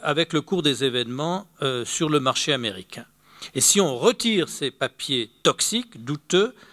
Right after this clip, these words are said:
la confiance pourrait être rétablie, euh, euh, euh, la confiance en l'établissement peut être rétablie. Et nous avions, au printemps de deux mille huit, donc en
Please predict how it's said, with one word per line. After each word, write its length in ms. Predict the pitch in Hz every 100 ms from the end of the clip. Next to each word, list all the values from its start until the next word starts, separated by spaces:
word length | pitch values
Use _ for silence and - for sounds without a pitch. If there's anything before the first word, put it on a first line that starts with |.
| - _ -
la 100 | 127
confiance 840 | 190 196 - 180 220 277 - - -
pourrait 220 | 143 185
être 140 | 190
rétablie, 680 | 123 151 170 131 135 190 247 _ _ -
euh, 220 | 143 139 139 143
euh, 320 | 139 131 131 -
euh, 340 | 127 120 117 113
la 140 | 117
confiance 480 | - 131 170 175 170
en 80 | 139
l'établissement 640 | 123 127 110 107 143 165
peut 180 | 151 120
être 300 | 117 - -
rétablie. 540 | - - - 101 - - - - - - - -
Et 60 | 196
nous 180 | 233 220
avions, 520 | 208 196 233 262 262 - - - _ -
au 80 | 156
printemps 500 | - 202 208 202 180
de 160 | 143
deux 140 | 127 135
mille 240 | 131 147
huit, 500 | 220 302 - - - _ _ _ _ _ _ _ _ _ -
donc 280 | 117 107 -
en 200 | 98